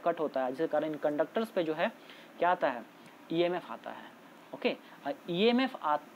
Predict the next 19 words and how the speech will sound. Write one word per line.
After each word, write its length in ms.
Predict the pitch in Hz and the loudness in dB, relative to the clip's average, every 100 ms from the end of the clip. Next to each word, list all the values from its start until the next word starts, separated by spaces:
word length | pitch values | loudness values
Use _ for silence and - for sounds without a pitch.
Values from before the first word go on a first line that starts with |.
| 151 | -2
आने 240 | 147 185 | 0 0
का 100 | 196 | -2
मतलब 320 | 180 - 185 | -4 -2 -4
क्या 140 | 170 165 | 0 0
हुआ 260 | 151 113 - - - - - - - - - - - - - - | 0 -4 -8 -20 -20 -20 -20 -20 -20 -20 -20 -20 -18 -18 -20 -10
कि 100 | 202 226 | -8 -2
उस 180 | 220 - | -2 -2
ईएमएफ़ 360 | 202 185 208 202 | 2 4 2 0
को 140 | 196 | 0
यदि 200 | 190 180 | 2 0
किसी 580 | 196 185 - - 214 220 - | -2 -6 -8 -2 0 0 0
तरह 220 | 170 175 | 2 2
से 140 | 185 185 | 2 -2
यदि 160 | 170 | -2
हम 100 | 180 180 - | -2 -4 2
closed 320 | 202 240 220 | 4 4 2
path 360 | - 151 156 147 | 0 0 0 -2
दे 160 | 139 | -2
दें, 220 | 117 131 | 0 -2